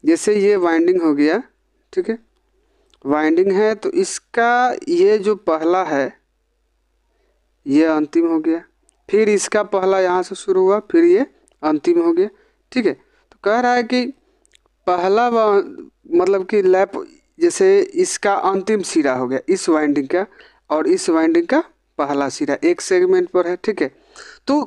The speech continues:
कहने का मतलब है इसमें हर सेगमेंट के बीच में,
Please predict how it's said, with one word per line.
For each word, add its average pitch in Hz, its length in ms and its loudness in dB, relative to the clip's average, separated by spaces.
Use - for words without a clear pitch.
कहने 196 300 0
का 240 140 0
मतलब 208 360 0
है 240 200 0
इसमें 208 880 0
हर 233 340 -2
सेगमेंट 202 560 2
के 190 160 0
बीच 180 380 -2
में, 151 280 2